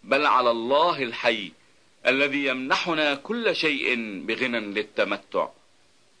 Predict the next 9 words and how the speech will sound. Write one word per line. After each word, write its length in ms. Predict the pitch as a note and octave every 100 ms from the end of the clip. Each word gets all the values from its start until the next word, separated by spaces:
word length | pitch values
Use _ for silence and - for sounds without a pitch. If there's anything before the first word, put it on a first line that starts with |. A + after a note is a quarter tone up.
| _ _ -
وأن 260 | G#2+ B2
يصنعوا 540 | B2+ A#2+ - D3 C3+ B2
صلاحا، 720 | C3+ B2 C#3+ C#3+ D3+ C#3 C3 - _ -
وأن 220 | A#2+ C3+
يكونوا 640 | D3 C#3 E3 G3 F#3 F3 D3+
أغنياء 680 | C3+ C#3 C#3 C3 A#2+ G2 - _ _ -
في 160 | D3+ A#2+
أعمال 640 | C#3+ D3 F#3 G#3+ F#3+ E3
صالحة، 640 | - B2+ A#2 A#2 G#2+ F2+